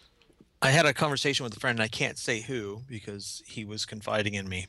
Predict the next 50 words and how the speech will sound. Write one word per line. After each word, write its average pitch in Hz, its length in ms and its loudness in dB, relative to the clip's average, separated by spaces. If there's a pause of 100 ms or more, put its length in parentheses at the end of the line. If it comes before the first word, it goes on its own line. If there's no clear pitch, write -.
but, 104 320 0
uh, 104 200 2
he's 107 220 0
a 113 60 0
recent 120 460 2
new 110 180 -4
publisher 107 480 0
to - 100 -6
the 113 140 -2
industry, 101 460 -4 (600)
and, 98 540 4 (460)
uh, 95 140 0
he 110 100 0
told 117 240 2
me 113 60 4
a 110 40 4
story 214 300 6
about 113 180 4
something 113 240 -2
that 107 80 4
had 107 100 -2
happened 110 360 0
with 104 180 -10 (160)
a 110 80 -2
game 123 300 -4
he'd 117 180 -8
published, 101 580 -6 (680)
and 98 420 0
I 107 140 -2
said, 104 180 2
"I'm 113 100 2
gonna 123 120 4
tell 120 160 4
you 113 100 6
a - 0 -
little 110 160 0
secret 107 380 0
about 95 160 -2
the 104 80 -4
gaming 98 300 -2
industry 95 340 -4
that 95 160 -8
not 98 160 -2
a - 20 -2
lot 95 160 0
of 92 60 -6
people 98 240 -8
want 95 160 -10
to 92 60 -10
admit." 95 360 -8